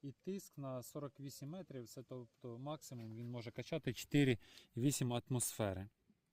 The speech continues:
І один і два кіловати. Тут що зручно, що його можна будь-де під'єднати, є свій вимикач. Хто не хоче користуватися автоматикою,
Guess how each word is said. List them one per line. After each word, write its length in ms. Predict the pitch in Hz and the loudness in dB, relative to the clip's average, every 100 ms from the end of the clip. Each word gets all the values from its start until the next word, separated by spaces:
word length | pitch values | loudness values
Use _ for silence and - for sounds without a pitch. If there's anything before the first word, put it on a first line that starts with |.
| _ _ _ _ - - - - - - - | _ _ _ _ -20 -20 -20 -18 -16 -14 -10
І 80 | - | -2
один 280 | 120 120 151 | 0 0 -2
і 60 | 110 | -4
два 200 | 107 120 | -4 -4
кіловати. 540 | 113 101 98 95 104 - - - - | -6 -8 -8 -10 -14 -18 -20 -20 -12
Тут 200 | - 156 | -8 -8
що 420 | - - 143 135 | -10 -4 -2 0
зручно, 560 | 120 139 190 180 147 131 | -2 -2 -2 -2 -6 -8
що 160 | - 143 | -6 -6
його 180 | 139 | -4
можна 380 | 147 139 135 131 | -6 -6 -6 -8
будь-де 400 | 120 139 127 135 | -6 -6 -4 -4
під'єднати, 760 | 131 131 120 143 175 220 - 180 - - _ - - | -4 -6 -8 -8 -6 -8 -6 -8 -10 -20 _ -18 -12
є 320 | 120 151 139 | -4 -2 -2
свій 320 | - 143 139 | -6 -6 -4
вимикач. 640 | 127 135 147 208 220 - _ _ _ _ _ _ _ _ | -4 -6 -6 -6 -6 -8 _ _ _ _ _ _ _ _
Хто 220 | _ - | _ -6
не 100 | 143 | -6
хоче 320 | 131 147 - | -4 -4 -4
користуватися 760 | 135 139 127 - 139 135 123 - | -6 -6 -6 -6 -4 -4 -6 -8
автоматикою, 840 | 131 - 165 - 123 143 131 123 | -8 -8 -8 -8 -10 -6 -4 -4